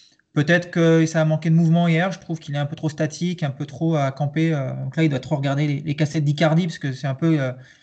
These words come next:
le même style de mouvement pendant très, très longtemps. Je pense qu'il sera plus intéressant, euh,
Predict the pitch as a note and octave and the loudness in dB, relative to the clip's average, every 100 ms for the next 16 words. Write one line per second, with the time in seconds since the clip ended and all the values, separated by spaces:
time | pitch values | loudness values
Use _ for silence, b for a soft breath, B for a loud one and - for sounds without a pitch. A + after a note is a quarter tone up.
0 | B - C#3 D3 D#3 D#3+ E3 D#3 E3 E3+ | B -6 0 2 2 2 2 6 6 6
1 | D#3+ F3+ E3+ C#3+ C3+ E3 D#3+ D#3 D3 F3+ | 4 2 0 -2 -2 -6 -4 -2 0 0
2 | G#3 B B B _ - F3+ F#3 E3+ F3 | -2 B B B _ -2 0 0 -2 0
3 | G3+ G3+ G3 F#3+ F#3+ F#3+ G3+ G3+ F#3+ E3+ | 2 0 0 -2 -2 0 0 2 2 4
4 | D#3 | 2